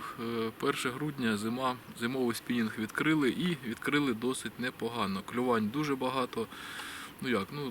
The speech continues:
десь п'ятнадцять клювань точно в мене було сьогодні. І десь, ну, штучок я не рахував, ну, десь штучок шість,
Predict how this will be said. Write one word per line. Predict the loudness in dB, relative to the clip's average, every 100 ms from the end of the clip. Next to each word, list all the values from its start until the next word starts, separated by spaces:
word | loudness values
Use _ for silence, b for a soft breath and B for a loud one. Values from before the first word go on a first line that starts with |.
| 0
десь | 0 0 2
п'ятнадцять | 2 4 4 2 -2
клювань | 2 4 4
точно | 2 0 0
в | 0
мене | 0
було | 0 0 0
сьогодні. | 0 0 0 0 0 -2 -4 B B B -8
І | -4
десь, | 2 4 4 0 -4 B -4
ну, | -2
штучок | 0 -2 -2 -2 -2 -4 -6 -8 -10
я | -6 -2 0 0 0
не | -2
рахував, | 0 0 0 0 0 -2 -4
ну, | -4 0
десь | 0 0 -6 -6 -4
штучок | -4 -2 -2 0 2 0 0 -6 -6 -4
шість, | -2 0 4 4 4 -2